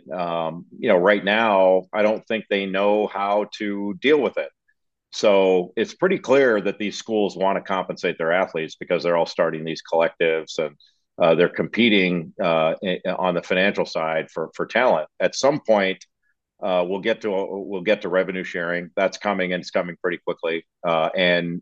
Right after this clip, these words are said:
and I think the easiest and cleanest thing to do is for the schools to just sign players to contracts, sign athletes to contracts. Uh, and I think we will get there at some point. But, uh, but right now, you know, it, people are still kind of fumbling around in the dark, trying to figure it out and what suits them.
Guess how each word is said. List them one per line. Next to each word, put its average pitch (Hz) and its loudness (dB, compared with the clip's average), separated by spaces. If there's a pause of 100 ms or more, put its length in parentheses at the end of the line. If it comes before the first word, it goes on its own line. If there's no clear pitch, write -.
and 90 0
I 113 2
think 127 0
the 92 -2
easiest 98 -2
and 85 -12
cleanest 120 -4
thing 87 -4
to 76 -12
do 87 2
is 76 -2
for 87 -4
the 76 -6
schools 90 0
to 85 -8
just 82 -4
sign 82 -2
players 78 0
to - -20
contracts, - -6
sign 82 0
athletes 80 -4
to - -18
contracts. 80 -2 (520)
Uh, 82 4
and 87 2
I 98 6
think 120 0
we 135 6
will 180 6
get 104 2
there 85 4
at 73 -4
some 78 -6
point. 76 -6 (160)
But, 90 2
uh, 87 2
but 117 4
right 123 4
now, 104 2
you 107 -8
know, 90 0
it, 92 -8 (160)
people 113 0
are 90 2
still 92 0
kind 90 -4
of 80 -2
fumbling 87 -2
around 82 -4
in 78 -12
the 78 -10
dark, 85 4
trying 82 -2
to 76 -6
figure 80 -2
it 76 0
out 85 4
and 80 -12
what 85 -4
suits - -6
them. 107 -2